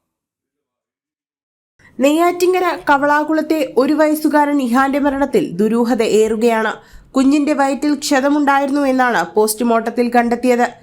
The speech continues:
ഇതുമൂലമുണ്ടായ ആന്തരിക രക്തസ്രാവമാണ് മരണകാരണമെന്നാണ് പ്രാഥമിക നിഗമനം. ഈ ക്ഷതം എങ്ങനെ ഉണ്ടായെന്ന സംശയം തുടരുകയാണ്. പോസ്റ്റ്മോർട്ടം റിപ്പോർട്ടിന് പിന്നാലെയാണ്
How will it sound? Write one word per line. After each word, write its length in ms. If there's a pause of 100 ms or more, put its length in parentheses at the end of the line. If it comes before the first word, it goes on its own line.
(260)
ഇതുമൂലമുണ്ടായ 880 (120)
ആന്തരിക 460
രക്തസ്രാവമാണ് 840
മരണകാരണമെന്നാണ് 1040
പ്രാഥമിക 520
നിഗമനം. 440 (220)
ഈ 160
ക്ഷതം 420
എങ്ങനെ 360
ഉണ്ടായെന്ന 460
സംശയം 600
തുടരുകയാണ്. 640 (360)
പോസ്റ്റ്മോർട്ടം 680
റിപ്പോർട്ടിന് 420
പിന്നാലെയാണ് 680